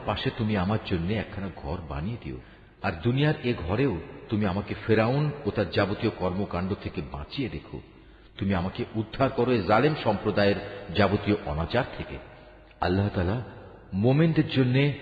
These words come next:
আরো দৃষ্টান্ত পেশ করেছেন ইমরানের মেয়ে মারিয়ামের, যে আজীবন তার সতীত্ব রক্ষা করেছে। অতঃপর একদিন আমি আমার সৃষ্ট রূহগুলো থেকে একটি রূহ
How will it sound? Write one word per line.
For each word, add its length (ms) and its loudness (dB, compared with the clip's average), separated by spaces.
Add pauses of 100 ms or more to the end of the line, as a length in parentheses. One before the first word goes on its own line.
আরো 300 2
দৃষ্টান্ত 480 -4
পেশ 200 -2
করেছেন 360 -10 (480)
ইমরানের 500 6
মেয়ে 220 4 (320)
মারিয়ামের, 680 2 (560)
যে 300 4
আজীবন 560 2
তার 100 2 (140)
সতীত্ব 380 -2
রক্ষা 280 -4
করেছে। 460 -8 (440)
অতঃপর 440 2 (440)
একদিন 380 2
আমি 260 4
আমার 160 4 (140)
সৃষ্ট 260 4
রূহগুলো 500 4
থেকে 360 2 (280)
একটি 300 -2
রূহ 220 -2